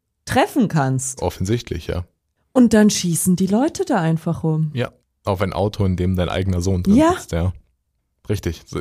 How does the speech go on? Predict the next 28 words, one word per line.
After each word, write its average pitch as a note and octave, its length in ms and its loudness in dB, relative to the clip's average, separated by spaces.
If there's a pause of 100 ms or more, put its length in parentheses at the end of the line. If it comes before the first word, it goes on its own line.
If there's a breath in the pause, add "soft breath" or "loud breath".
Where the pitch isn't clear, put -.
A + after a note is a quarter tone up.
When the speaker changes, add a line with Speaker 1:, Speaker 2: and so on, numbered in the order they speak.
(100)
Speaker 2:
wie F#2+ 300 -4
gesagt, A2+ 360 -2
andere G2+ 440 0 (500)
Mentalitäten. G#2 760 -2 (260)
Speaker 1:
Wie F#3 220 0
geht's A3 360 0
dem E3+ 160 2
Jungen? B3 480 0
Ist - 200 -8
der F#3 400 -2
schwer E3+ 280 -2
getroffen G#3 540 -4
worden? G3+ 480 -2 (160)
Speaker 2:
Äh, E2+ 480 2 (640)
ja, D#2 200 0
er - 180 -4
hat - 80 -4
halt E2+ 160 0
eine E2+ 80 -2
Schusswunde, G2 560 0
aber D#2+ 220 -2
es - 400 -8
ist - 180 -14
jetzt E2+ 220 -6
nicht E2 160 -6
lebensgefährlich D#2+ 720 -4
Speaker 1:
Mhm. - 40 0
Speaker 2:
verletzt, D#2+ 480 0